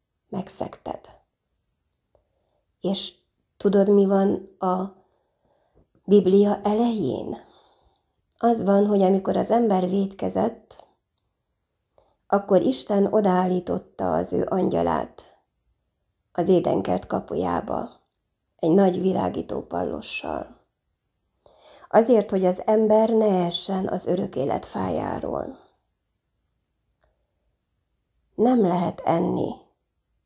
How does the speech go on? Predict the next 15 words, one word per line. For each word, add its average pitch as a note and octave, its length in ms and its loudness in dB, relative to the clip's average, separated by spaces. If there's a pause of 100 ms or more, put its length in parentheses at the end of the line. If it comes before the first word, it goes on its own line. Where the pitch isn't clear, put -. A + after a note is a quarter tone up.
(640)
két F#3 300 0
fáról. - 680 -6 (1200)
Nem C4+ 260 4
lehet F#3+ 320 2
enni G#3 400 4
a F3+ 60 4
jó G3 260 4
és F3 220 0
a F3 120 -8
gonosz G3 600 -4
tudásának F#3+ 1120 -4 (720)
és F3+ 280 -2
gyakorlásának F#3 1120 0
a F3+ 60 -4
fájáról, F#3+ 920 -2